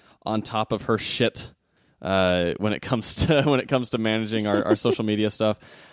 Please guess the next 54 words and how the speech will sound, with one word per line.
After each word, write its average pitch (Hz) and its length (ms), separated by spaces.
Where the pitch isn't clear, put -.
Um, 95 560
you 120 80
can 131 100
also 120 160
check 123 180
out 104 80
our 95 80
Twitter 127 400
at 90 180
Savage 107 320
Land 98 220
Pod, 104 320
where 92 100
it's - 200
usually 131 540
me 98 180
interacting 92 500
on 92 160
there, 87 220
but, 90 240
uh, 92 220
every 110 160
once 104 160
in - 20
a 101 40
while 92 160
Rachel 92 280
will 92 60
peek 101 160
her 95 100
head 95 180
in 92 160
or 90 60
Matt. 90 300
Um, 90 680
and, 95 240
uh, 95 40
our 95 100
Facebook 113 480
at - 80
Savage 101 300
Land 98 180
Podcast, 101 520
which 113 120
is 135 120
pretty 175 280
much 107 180
n-, 101 160
very 92 220
neglected. 92 560
Um, 85 580
but, 131 100
you 147 80
know, 98 300